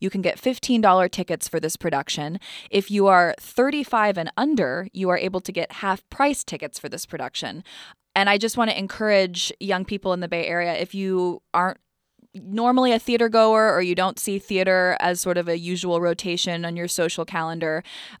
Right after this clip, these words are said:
a fifteen dollar ticket is, is less than a ticket for a concert, and it's really a great way to engage with your community, to be in a room together with other people, and, um, it's a really great experience to go and see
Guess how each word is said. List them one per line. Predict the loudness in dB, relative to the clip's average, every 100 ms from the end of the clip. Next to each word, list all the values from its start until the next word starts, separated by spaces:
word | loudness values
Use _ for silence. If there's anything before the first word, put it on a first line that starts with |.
| _
a | -8
fifteen | -4 -4 0 6
dollar | 6 6 4
ticket | -2 0 0
is, | 0 -2 -6 -4
is | -6 2
less | 4 4
than | 2 -4
a |
ticket | -2 -4 -6 -2
for | -2
a | -2
concert, | -2 -4 0 0 0 -2
and | -4
it's | -4 -2
really | 2 4 4
a | 2
great | 0 -2 -2 -2
way | -2 0 0 -2 -4
to | -4 -2 -2 -4 -8 -20 -8
engage | -6 -2 -2 -2
with | -6
your | -8
community, | -6 -2 2 2 0 -4
to | -6
be | -6 -2 0
in | 0
a |
room | -2 -2 -4
together | -2 -2 0 0
with | 0 -4
other | -8 -8
people, | -8 -6 2 4 4 2 -4 -20 _
and, | -2 -2 -4 -8 -12 -8
um, | -6 -6 -8
it's | -8 -4
a | 2
really | 2 2
great | 2 -2
experience | -4 -6 -4 -4 -6
to | -4
go | 0 0
and | -2
see | -4 -6 -4 -4 -6 -8